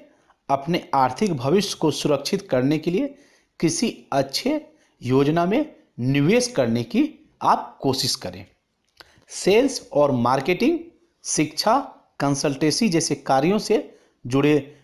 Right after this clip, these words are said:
लोगों के लिए सप्ताह का यह चरण बहुत ही बढ़िया रहने वाला है और इसमें आपको प्रगति भी प्राप्त होगी। अंतिम दिन आपके आमदनी के नए द्वार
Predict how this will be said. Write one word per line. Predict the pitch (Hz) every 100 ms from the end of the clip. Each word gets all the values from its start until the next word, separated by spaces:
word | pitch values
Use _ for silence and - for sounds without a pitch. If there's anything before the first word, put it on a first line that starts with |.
| _
लोगों | 120 127 139 190
के | 190 185
लिए | 185 285 302 - _ -
सप्ताह | - - - 190 208
का | 202 240 262 - _ _ 143
यह | 156 175
चरण | 175 175 294 - - 135
बहुत | 143 147 - 240 240
ही | 147
बढ़िया | 120 117 123 247 - _ -
रहने | 117 120 120
वाला | 101 95 95
है | - 110 _ _ _ _ _ _
और | 127
इसमें | 151 214 175
आपको | 131 - 269 - - _ _ -
प्रगति | 135 131 139 180
भी | 190 294 - _ _
प्राप्त | 127 113 - 95
होगी। | - 101 110 113 _ _ _ _ - - _
अंतिम | 143 170 170 240
दिन | 220 277 339 - _ _ -
आपके | 127 135 - - 240 269 - _ _ -
आमदनी | 135 147 143 165 214
के | 220 226 294 - - _
नए | 120 123 160 247
द्वार | - 151 175 269